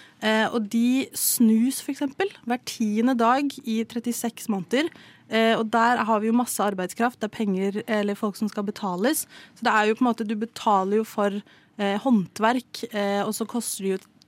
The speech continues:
i tillegg penger for oss å importere osten.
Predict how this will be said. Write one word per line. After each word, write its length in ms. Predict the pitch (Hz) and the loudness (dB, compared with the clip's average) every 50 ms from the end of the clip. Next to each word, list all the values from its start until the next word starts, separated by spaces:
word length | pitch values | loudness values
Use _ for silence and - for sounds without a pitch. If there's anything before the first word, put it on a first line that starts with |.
| _ - | _ -14
i 40 | 226 | -12
tillegg 400 | - - 240 202 180 175 180 175 - | -8 -6 -4 -2 -2 -2 -4 -4 -4
penger 380 | - 208 185 180 170 170 180 | -4 -4 -2 -2 -2 -4 -4
for 220 | 175 - - 180 160 | -6 -6 -6 -6 -4
oss 300 | 170 180 - - - - - | -4 -6 -6 -6 -6 -6 -8
å 200 | 220 190 185 185 | -8 -8 -6 -4
importere 680 | 208 190 185 - 220 - - - - 180 170 165 170 185 | -4 -6 -6 -8 -10 -12 -10 -8 -6 -6 -4 -4 -4 -6
osten. 400 | 185 196 - - - - 240 240 | -6 -6 -6 -6 -2 2 2 2